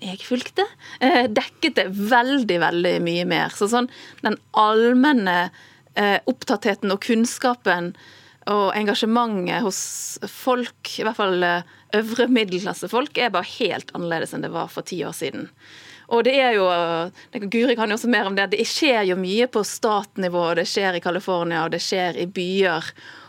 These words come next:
Og på en måte så har nok Trump virket mobiliserende det på amerikanere flest. Men det er jo nå en gang sånn at klimaproblemet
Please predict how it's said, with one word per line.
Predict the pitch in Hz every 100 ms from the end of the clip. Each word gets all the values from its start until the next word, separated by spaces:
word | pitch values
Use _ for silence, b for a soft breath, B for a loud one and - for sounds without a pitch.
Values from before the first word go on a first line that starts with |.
| B 233
Og | 214 208 202
på | 254
en | 240 214
måte | 190 262 277
så | 302
har | 277
nok | 262 247 _ - - - 208 _ _ 214 -
Trump | - 208 190
virket | 160 170 - 202 - - 180
mobiliserende | 180 185 208 240 - 240 180 165 147 151
det | 156 190 _ _ -
på | 202 185
amerikanere | 165 180 175 - 180 175 151 156 156
flest. | - 226 285 269 - - - B B B B B
Men | - 247 247
det | 285
er | 269 220
jo | 196
nå | 190
en | 226 226
gang | 202
sånn | - - 214 185 -
at | 175 - _ - - - b b -
klimaproblemet | - 247 185 190 175 170 170 165